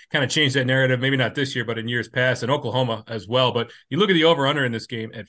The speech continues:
fifty-eight and a half. Both of these teams can put up points, I think, especially Oklahoma State. We've seen that they can put up points. U F C, though, you know, a little more suspect, but they've been,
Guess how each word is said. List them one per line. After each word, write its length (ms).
fifty-eight 720
and 120
a 60
half. 440
Both 280
of 80
these 200
teams 520
can 140
put 200
up 180
points, 400
I 120
think, 280
especially 480
Oklahoma 440
State. 300
We've 160
seen 440
that 120
they 100
can 160
put 140
up 200
points. 300
U 220
F 100
C, 220
though, 360
you 80
know, 100
a 40
little 180
more 180
suspect, 440
but 120
they've 180
been, 260